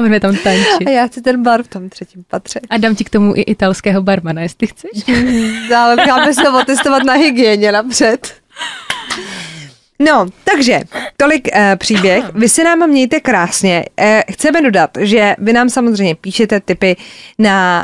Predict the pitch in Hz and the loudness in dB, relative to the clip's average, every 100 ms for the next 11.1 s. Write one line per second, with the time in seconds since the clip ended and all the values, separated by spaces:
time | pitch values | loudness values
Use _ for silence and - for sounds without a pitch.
0 | - 190 - 214 - 196 190 185 185 180 | -2 -4 -2 -4 -4 -4 -4 -2 -2 -2
1 | 170 - - - 175 202 226 247 _ _ | -4 -10 -10 -4 0 2 0 -2 _ _
2 | 196 196 208 185 - 165 147 - - - | -4 0 0 0 0 -2 -4 -10 -20 -18
3 | - 185 190 208 202 240 254 262 254 - | -4 0 0 0 0 0 2 2 0 -2
4 | 226 202 208 - 180 202 214 - 233 208 | 0 0 -2 -4 -2 0 0 0 -2 -4
5 | - 220 214 214 214 208 - 185 180 202 | -2 0 2 2 2 0 -2 -4 -2 -2
6 | 208 - 208 208 208 - 185 208 185 190 | -2 -6 -2 -2 -4 -8 -2 -2 -2 -8
7 | - 208 196 - 196 - 202 190 165 151 | -4 -4 -4 -4 -6 -2 0 0 -2 -4
8 | 175 _ 208 214 190 185 - - - - | -8 _ 2 4 2 0 -4 -20 -10 -2
9 | 214 277 311 339 220 208 220 214 202 202 | 0 2 2 0 2 2 2 2 0 0
10 | 254 254 277 285 269 196 170 170 151 147 | -2 -2 0 0 0 -2 -4 -6 -4 -2